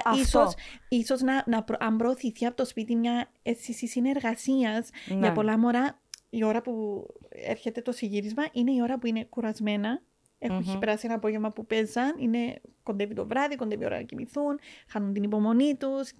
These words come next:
Speaker 2: και ούτω καθεξής. Οπότε, ίσως εκεί, αν γίνει είτε υπό μορφή παιχνιδιού, είτε υπό μορφή, «Α, θέλα να συγυρίσουμε, πάρε εσύ αυτό, παίρνω εγώ αυτό, αυτά μπαίνουν εδώ, βάλε τα εσύ αυτά εδώ, εγώ θα βάλω αυτά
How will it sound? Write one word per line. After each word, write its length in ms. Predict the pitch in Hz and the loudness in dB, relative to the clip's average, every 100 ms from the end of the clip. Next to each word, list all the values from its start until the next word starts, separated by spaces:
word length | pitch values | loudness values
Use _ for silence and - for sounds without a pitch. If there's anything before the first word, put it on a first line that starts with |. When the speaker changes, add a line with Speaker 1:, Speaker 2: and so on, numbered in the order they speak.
| _ _ - | _ _ -4
Speaker 2:
και 120 | 220 | -2
ούτω 140 | 208 | 0
καθεξής. 580 | 208 214 214 - 226 - - - - - | 0 -2 -2 -2 -4 -4 -10 -20 -20 -12
Οπότε, 360 | 214 233 254 247 | -4 -2 0 2
ίσως 340 | 240 302 311 | 0 -2 -2
εκεί, 320 | 381 226 233 | -2 -2 0
αν 140 | 240 240 | 2 2
γίνει 460 | 226 247 269 277 254 _ _ _ _ 311 | 2 2 2 0 -2 _ _ _ _ -8
είτε 140 | - | -4
υπό 140 | 392 523 508 | -2 -2 -2
μορφή 220 | - - | -4 -4
παιχνιδιού, 600 | 440 - 403 247 269 330 | -6 -6 -2 -2 0 0
είτε 240 | 339 339 370 | -2 -2 -2
υπό 300 | 359 349 392 | -2 -4 -4
μορφή, 360 | 320 277 - 339 339 - - - - | -4 -6 -6 -8 -8 -14 -20 -12 -10
«Α, 20 | 403 | -10
θέλα 180 | 415 403 | -6 -4
να 60 | 403 | -4
συγυρίσουμε, 480 | - 370 302 277 269 | -6 -4 -2 -2 -2
πάρε 220 | 320 359 | -2 -2
εσύ 140 | 349 | -2
αυτό, 280 | 370 - 330 330 - _ | -2 0 0 -2 -12 _
παίρνω 260 | - 359 359 | -2 0 0
εγώ 100 | 349 | 0
αυτό, 400 | 349 - 320 320 - - | 0 2 2 2 -4 -14
αυτά 240 | 262 - 320 | -10 -4 -4
μπαίνουν 240 | 359 370 | -6 -6
εδώ, 200 | 370 320 285 | 0 0 2
βάλε 240 | 294 330 | 2 2
τα 100 | 359 | 2
εσύ 200 | 370 - | 2 2
αυτά 200 | 330 330 | 0 2
εδώ, 160 | 311 294 | 4 4
εγώ 260 | 254 262 | 4 4
θα 140 | 277 330 | 2 0
βάλω 200 | 339 339 | 2 0
αυτά 220 | 349 - | -2 -2